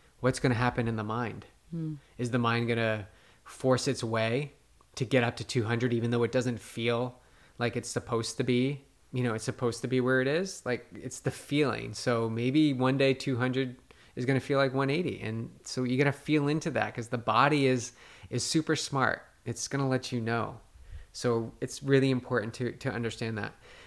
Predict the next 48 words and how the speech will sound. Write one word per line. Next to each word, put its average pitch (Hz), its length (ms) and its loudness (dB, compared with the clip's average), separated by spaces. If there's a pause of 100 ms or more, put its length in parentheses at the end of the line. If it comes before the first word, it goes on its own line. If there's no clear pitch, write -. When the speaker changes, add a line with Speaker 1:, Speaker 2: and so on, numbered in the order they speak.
Speaker 1:
Heart 156 260 8
rate, 170 360 4
just - 120 -10
wanna 139 140 4
talk 135 120 2
about 123 160 4
heart 131 260 0
rate, 143 280 0
because 127 220 -6
that's 123 200 0
very 127 360 4
variable. 120 640 0 (240)
You 113 100 -6
know, 110 180 -2
it 117 200 -4
depends 127 400 -2
a 127 40 0
lot 120 320 4
on 117 360 0 (560)
how 127 160 2
hydrated 120 580 0
you 113 160 -2
are, 107 240 2
what 104 160 -2
your 113 140 -2
stress - 440 -2
is 120 160 -6
like, 104 540 -2 (160)
what 123 180 -2
your 135 100 0
sleep 143 420 0
is 123 180 0
like, 107 540 -6 (280)
m-, 131 320 -4
where, 131 320 6
what 135 280 4
you're 135 180 4
using, 127 480 2
a 104 60 0
wrist, 117 640 -2 (220)
uh, 127 140 -2
heart 123 240 2
rate 127 140 4
monitor 135 400 2
or 127 200 2
the 127 100 2
chest 135 320 -2
strap. - 600 -4